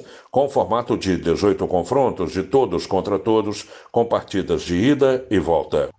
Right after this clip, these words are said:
A nota da conmebol não mencionou as Copas Libertadores e Sul-Americana,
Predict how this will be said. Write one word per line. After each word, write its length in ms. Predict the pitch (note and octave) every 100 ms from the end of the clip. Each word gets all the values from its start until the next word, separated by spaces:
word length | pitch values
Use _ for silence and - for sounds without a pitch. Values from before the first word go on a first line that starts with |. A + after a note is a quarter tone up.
| -
A 120 | F2+
nota 400 | F#2+ F2+ D#2+ E2+
da 160 | D2+ D#2
conmebol 680 | G#2 A2 G2+ F#2+ B2+ D3+ A#2+
não 220 | A#2+ E3
mencionou 600 | D#3+ D3+ D#3 A#2 A2+ A#2+
as 140 | A2
Copas 440 | - F#2+ - E2+ D#2
Libertadores 1000 | F#2+ A2+ G#2+ A2+ F2+ C#3 D3+ D3+ - -
e 100 | F#2+
Sul-Americana, 920 | - F2 E2 D#2+ D#2 - C3+ F2+